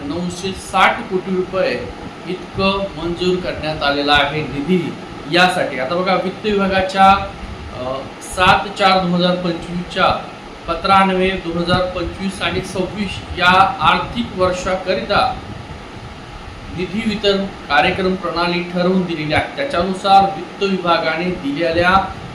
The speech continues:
मान्यतेनुसार मुख्यमंत्री माझी लाडकी बहीण योजनेसाठी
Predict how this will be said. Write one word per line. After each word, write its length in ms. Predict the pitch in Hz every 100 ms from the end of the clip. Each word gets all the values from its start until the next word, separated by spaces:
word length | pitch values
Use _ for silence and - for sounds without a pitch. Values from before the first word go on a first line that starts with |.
| - - 156
मान्यतेनुसार 880 | 175 190 214 214 202 196 196 190
मुख्यमंत्री 800 | 190 185 - - 202 196 196 202
माझी 540 | 196 175 165 151 202 208
लाडकी 380 | 185 165 -
बहीण 280 | 180 175 170
योजनेसाठी 680 | 165 156 156 156 151 147 202